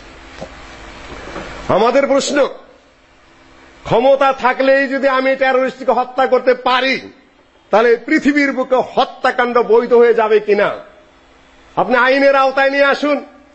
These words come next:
আন্তর্জাতিক আদালতে তুলুন। এমনকি বিন লাদেন প্রসঙ্গও বলবো, যদি আপনাদের দৃষ্টিতে অপরাধী হয়ে থাকে, আন্তর্জাতিক আদালতে তুলে সাক্ষী বাদীদের সেটা প্রমাণ করুন, তারপরে বিচার কি হয় তা করুন। ক্ষমতা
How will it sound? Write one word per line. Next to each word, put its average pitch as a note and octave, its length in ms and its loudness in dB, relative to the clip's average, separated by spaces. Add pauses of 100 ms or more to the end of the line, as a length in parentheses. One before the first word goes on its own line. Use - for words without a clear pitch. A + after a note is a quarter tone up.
(200)
আন্তর্জাতিক C4+ 640 0
আদালতে C4+ 440 0
তুলুন। C#4 460 0 (300)
এমনকি B3+ 320 -2
বিন C#4 280 0
লাদেন C4+ 260 0
প্রসঙ্গও C#4 480 -2
বলবো, C#4 420 0 (280)
যদি C#4 240 -2
আপনাদের C4 500 -2
দৃষ্টিতে C4 420 -6
অপরাধী C4 420 0
হয়ে B3 300 2
থাকে, C4 200 -2
আন্তর্জাতিক B3 580 0
আদালতে B3 460 0
তুলে A#3 240 0
সাক্ষী A#3 400 -6
বাদীদের A3 380 2
সেটা G3+ 180 -2
প্রমাণ G#3+ 400 2
করুন, G#3 460 2 (140)
তারপরে G3+ 400 2
বিচার G3 400 0
কি G3 120 2
হয় F#3 240 2
তা F#3+ 160 0
করুন। F#3+ 400 4 (200)
ক্ষমতা G#3 520 0